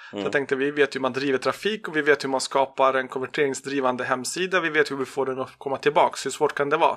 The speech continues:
Speaker 2: Mm.
Speaker 1: Ja, om jag ska vara helt ärlig så floppade det i sin linda, för så fort vi lanserade så fanns det egentligen ett, inga sökningar. Så vi
Speaker 2: Ah.
Speaker 1: kunde knappt köpa trafik från Google.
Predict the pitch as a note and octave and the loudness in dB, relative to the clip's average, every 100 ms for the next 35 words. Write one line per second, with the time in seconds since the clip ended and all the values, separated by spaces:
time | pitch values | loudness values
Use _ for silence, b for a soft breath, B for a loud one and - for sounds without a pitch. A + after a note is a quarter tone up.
0 | - _ _ _ - F#2 G2+ _ _ _ | -4 _ _ _ -12 -12 -12 _ _ _
1 | _ B B B B B C#3 C#3 - D3+ | _ B B B B B -2 -2 2 4
2 | D#3+ F3 C#3 C#3 C#3+ C3 - F3 E3 G3+ | 6 4 6 4 4 2 0 0 2 2
3 | D3 C3 C3+ C#3 C3 B2+ - C#3 C#3 D#3 | 2 0 6 6 6 2 -2 0 0 -2
4 | D#3+ D#3+ C3+ - - C#3 G3 E3 C#3+ C3+ | 2 4 4 2 -6 0 0 2 4 4
5 | - F#3 D3 C3+ C3+ E3+ F3 - C#3 B2 | 4 6 6 4 4 2 2 0 0 0
6 | C3+ B2 B B _ E3+ G3 G3 D#3+ D3+ | -6 -8 B B _ 2 4 0 0 2
7 | - D3 - C#3+ D3 F#3+ - _ - B | 4 4 2 2 4 2 -2 _ -18 B
8 | B B D#3 D3+ F3 D#3 - G#3 G3+ - | B B 0 2 4 4 6 4 4 2
9 | D#3+ D3 C#3+ C#3+ D3 C#3 C#3+ C3 C3+ C3 | 2 4 2 0 0 -2 0 0 0 2
10 | D#3+ | 0